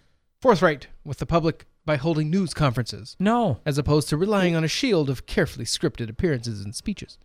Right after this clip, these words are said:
Speaker 2: And if, what if she doesn't? Are you gonna take away your
Speaker 1: Those
Speaker 2: endorsement?
Speaker 1: are real shortcomings, but they pale in comparison to the litany of evils some opponents accuse her of. Treason, murder.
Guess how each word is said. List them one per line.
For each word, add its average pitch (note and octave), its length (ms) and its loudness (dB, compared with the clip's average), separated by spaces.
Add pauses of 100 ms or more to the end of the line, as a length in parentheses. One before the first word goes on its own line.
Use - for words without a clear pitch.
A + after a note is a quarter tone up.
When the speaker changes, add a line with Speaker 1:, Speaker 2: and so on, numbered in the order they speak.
Speaker 2:
And D#3+ 160 2
if, D#3 160 -2
what D#3+ 200 2
if D#3 80 -2
she - 140 -6
doesn't? C#3 340 -2
Are - 20 -6
you A#2+ 60 -6
gonna A#2+ 180 -6
take - 240 -8
away C3 280 -2
your C3+ 140 -4
Speaker 1:
Those F3 160 8
Speaker 2:
endorsement? C#3+ 400 4
Speaker 1:
are D3 140 4
real D#3 600 0 (100)
shortcomings, B2 840 -2 (160)
but B3+ 260 4
they C4 160 2
pale C#4 580 0
in A#3 160 -2
comparison E3+ 720 -2
to D3 120 6
the D3+ 100 4
litany G#3+ 340 4
of D3+ 120 2
evils E3+ 500 2
some G#3 300 4
opponents D3+ 440 -2
accuse F3 360 -2
her C3 160 0
of. G#2 320 -10
Treason, G#3 560 4
murder. F3+ 400 2